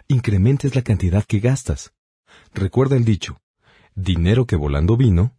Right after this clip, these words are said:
se va por igual camino". En muchas ocasiones, he dicho que vamos a la escuela para adquirir habilidades académicas y profesionales.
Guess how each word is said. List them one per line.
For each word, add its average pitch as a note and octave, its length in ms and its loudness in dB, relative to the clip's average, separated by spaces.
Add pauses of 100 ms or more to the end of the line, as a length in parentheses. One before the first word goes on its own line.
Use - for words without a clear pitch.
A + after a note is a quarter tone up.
(220)
se - 200 -2
va B2+ 140 0
por A#2+ 160 0
igual E2 300 0
camino". C#2 320 -4 (1120)
En G#2+ 180 2
muchas F3 300 0
ocasiones, D#2+ 640 -4 (140)
he E3 100 0
dicho E3+ 260 -2
que A#2+ 120 -4
vamos D3+ 320 -2
a D3+ 40 0
la A#2+ 80 0
escuela A#2+ 360 -4
para G#2 220 -4
adquirir F#2 440 -4
habilidades D#2+ 540 -4
académicas F#2+ 760 -2
y G#2+ 80 -2
profesionales. F2+ 800 -2